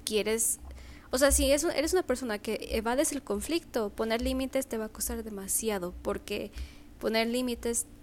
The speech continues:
viene de la mano con conflictos y con conversaciones incómodas, pero te va a ayudar bastante. Y obviamente también tener, yo creo que no todos nos podemos dar el lujo,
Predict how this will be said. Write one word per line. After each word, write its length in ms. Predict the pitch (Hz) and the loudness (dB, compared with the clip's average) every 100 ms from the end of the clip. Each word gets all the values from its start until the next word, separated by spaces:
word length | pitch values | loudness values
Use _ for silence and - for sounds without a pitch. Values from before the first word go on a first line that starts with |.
| - | -8
viene 200 | 214 214 | 0 4
de 100 | 220 208 | 4 2
la 100 | 202 | 0
mano 280 | 208 208 208 | -2 -2 -2
con 300 | 202 202 208 | 0 0 -2
conflictos 760 | - 190 185 196 - 285 - - - | -6 -8 -2 -2 -2 -4 -4 -6 -8
y 140 | - 208 | -6 -4
con 540 | - 196 185 185 190 - - - | 0 0 0 -4 -6 -8 -12 -6
conversaciones 560 | - 214 208 196 220 214 | -2 0 2 2 0 -2
incómodas, 640 | 196 196 180 165 - - - - | -4 -4 -4 -4 -4 -4 -8 -2
pero 400 | 247 240 208 208 - - - - - - - - - - - | 0 2 0 -4 -8 -20 -20 -14 -14 -14 -20 -20 -20 -8 -2
te 120 | 226 | 0
va 200 | 220 208 | 0 0
a 20 | |
ayudar 460 | 214 214 202 190 202 | 0 -4 -4 -6 -6
bastante. 420 | 185 - 175 - - - - - - - - - - - - - - - - - | -6 -4 -6 -8 -12 -8 -8 -8 -8 -10 -12 -14 -14 -18 -20 -20 -18 -18 -18 -4
Y 320 | 262 262 254 - | 0 2 2 2
obviamente 420 | 247 330 330 339 | 2 4 4 0
también 360 | 339 277 262 285 | -2 -2 0 0
tener, 400 | 285 269 262 262 - - - - - - | 0 0 0 -4 -12 -14 -16 -18 -18 -16
yo 220 | - 254 302 | -6 -2 2
creo 160 | 302 | 2
que 220 | 294 294 262 - - - | 0 -2 -2 -4 -2 0
no 160 | 254 - | 0 4
todos 300 | 277 294 302 | 6 6 4
nos 140 | 269 | 0
podemos 480 | - 220 240 254 247 | -2 -2 -2 -2 -2
dar 160 | 240 240 | -2 -2
el 120 | 220 | -2
lujo, 420 | 220 233 294 254 | -4 -4 -4 -6